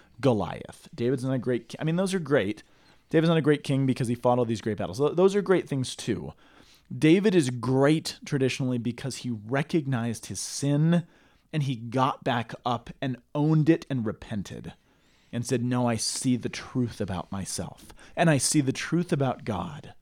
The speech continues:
and that's the way I can live and move forward." It didn't, it, the, the scriptures don't whitewash David and his sin in his life.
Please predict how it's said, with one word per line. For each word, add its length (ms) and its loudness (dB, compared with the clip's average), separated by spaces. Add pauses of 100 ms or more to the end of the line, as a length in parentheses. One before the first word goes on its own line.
(440)
and 220 -4
that's 280 0
the 120 0
way 160 0
I 100 -4
can 220 -6
live 160 -8
and 120 -4
move 160 -6
forward." 520 -16 (360)
It 100 2
didn't, 360 2
it, 160 4
the, 120 4
the 140 -4
scriptures 340 -2
don't 260 0
whitewash 540 2
David 400 0
and 120 -4
his 140 -6
sin 280 0
in 80 0
his 180 -8
life. 500 -6